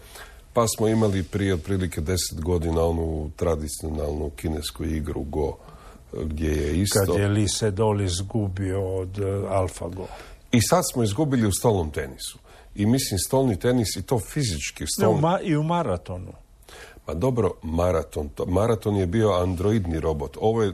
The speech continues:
Speaker 1: nešto slično tri D printeru.
Speaker 2: Di-, razlika ti je da taj androidni robot će moći sutra sve to isto, jer koja je razlika između androidnog robota koji ima ruke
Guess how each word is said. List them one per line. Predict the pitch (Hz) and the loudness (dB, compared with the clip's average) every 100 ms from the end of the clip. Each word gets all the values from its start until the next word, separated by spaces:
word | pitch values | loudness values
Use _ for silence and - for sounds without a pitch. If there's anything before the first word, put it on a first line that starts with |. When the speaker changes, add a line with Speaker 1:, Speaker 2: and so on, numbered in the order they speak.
| - | -2
Speaker 1:
nešto | 104 113 - - | -2 -2 -4 -6
slično | 110 - 104 | -6 -4 -4
tri | 85 104 107 | -2 0 0
D | 101 | 0
printeru. | 90 104 95 85 131 | 0 0 0 0 -2
Speaker 2:
Di-, | 120 123 120 117 117 131 113 - | 0 0 0 -2 -4 -8 -10 -6
razlika | 120 104 107 110 107 147 135 131 | -2 2 2 2 0 -4 -2 -4
ti | 117 127 | -2 -2
je | 107 | -2
da | 101 | -2
taj | 92 117 | -2 -2
androidni | 104 101 101 110 113 98 98 | -2 -2 0 2 2 0 -2
robot | 90 85 101 160 - - - - - - | -2 -4 -2 -4 -6 -20 -20 -20 -20 -14
će | - 113 | -2 2
moći | 110 120 101 - 101 - - - - | 4 2 2 -6 -8 -10 -20 -20 -10
sutra | - 220 160 - - - - | -2 0 0 -2 -8 -10 -10
sve | - - 135 113 - - | -4 0 2 2 -4 -4
to | 113 95 | -2 0
isto, | 143 - 143 | 0 0 0
jer | 117 - - - | 0 -2 -16 -18
koja | - 180 139 | -2 2 2
je | 123 | 2
razlika | 120 131 117 104 - | 2 0 0 -4 -2
između | 107 98 104 95 104 | -4 -2 -4 -2 -2
androidnog | 101 104 104 113 101 98 92 | 0 0 0 0 0 -4 -4
robota | 95 90 87 87 - | -2 -4 -6 -12 -12
koji | - 104 | -4 -2
ima | 98 92 | -2 0
ruke | 131 170 - 165 | 0 0 0 -2